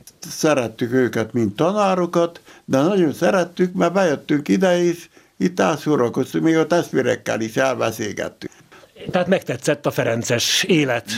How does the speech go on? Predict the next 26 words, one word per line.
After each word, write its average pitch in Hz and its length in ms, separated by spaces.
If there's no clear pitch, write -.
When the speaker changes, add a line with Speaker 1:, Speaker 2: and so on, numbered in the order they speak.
Speaker 1:
Megtetszett 135 560
Speaker 2:
Itt, 131 60
ahogy 127 140
Speaker 1:
a 131 40
ferences 135 300
Speaker 2:
megismerte. 92 240
Speaker 1:
élet, 175 500
aztán, 123 460
ö, 113 200
ugye 131 280
én 143 340
már 139 540
akkor 131 540
zenész 131 500
ember 113 420
voltam, 131 540
már 120 240
kezdtem 117 540
zongorázni, 131 800
az-, 120 180
orgonálni, 127 680
azelőtt 127 540
hegedültem, 143 880
és 156 220
akkor, 135 380
ö, 123 140